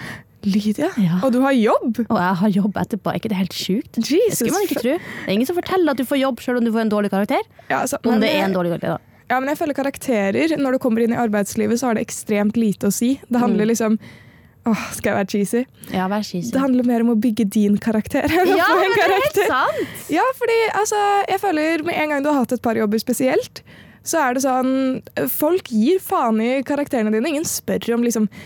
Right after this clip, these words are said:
Speaker 1: "Hva fikk du i matte på videregående?" Det er
Speaker 2: Nei.
Speaker 1: bare sånn, "Ja, hva er referansene dine? Ringer gamle sjefen, var hun fin å jobbe med? Ja, hun var fin å jobbe med. Ja, ja, da er hun ansatt, da."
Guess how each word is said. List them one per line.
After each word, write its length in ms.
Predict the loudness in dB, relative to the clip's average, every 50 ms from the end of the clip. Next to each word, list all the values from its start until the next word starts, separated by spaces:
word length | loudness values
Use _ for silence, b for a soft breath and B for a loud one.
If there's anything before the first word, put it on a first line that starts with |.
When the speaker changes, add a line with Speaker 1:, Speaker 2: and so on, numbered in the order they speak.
| B B B B
Speaker 1:
"Hva 320 | -2 0 0 0 0 0 -2
fikk 380 | -2 -2 -4 -4 -2 _ -2 -2 0
du 320 | 0 0 2 2 0 0 0
i 380 | 0 0 2 2 2 2 2
matte 720 | 2 4 4 4 2 0 -2 -4 -12 _ _ _ -4 -4 -2
på 120 | -2 0 0
videregående?" 540 | 0 0 0 0 0 0 -2 0 -2 -2 -2
Det 100 | 0 0
er 180 | 0 0 0
Speaker 2:
Nei. 40 | 0
Speaker 1:
bare 180 | 0 0 0 0
sånn, 300 | 0 0 0 0 0 -2 B B B B B B B B B B B
"Ja, 120 | -2 0 0 2 0 0 0
hva 240 | 0 0 0 0 0
er 60 | 0
referansene 640 | -2 -2 -2 -4 -2 0 0 -2 -2 -2 -2 0 0
dine? 340 | 0 0 0 0 0 0 0
Ringer 240 | 0 0 0 0 0
gamle 220 | 0 0 0 0
sjefen, 400 | 0 0 -2 -2 -2 0 0 0
var 140 | 2 2 2
hun 320 | 2 2 2 2 2 0 0
fin 240 | 0 0 0 0 0 0
å 80 | 0 0
jobbe 240 | 0 0 0 -2
med? 200 | -2 -2 -2 -2 -2
Ja, 100 | 0 -2
hun 80 | -2 -2
var 100 | -2 -2
fin 140 | -2 -2 0
å 120 | 0 0
jobbe 80 | 0 0
med. 140 | 0 0 0
Ja, 80 | 0 0 0
ja, 80 | 0 0 0 0
da 120 | 0 0
er 20 | 0 0
hun 80 | 0 -2
ansatt, 220 | -2 -2 -4 -4
da." 100 | -2 -4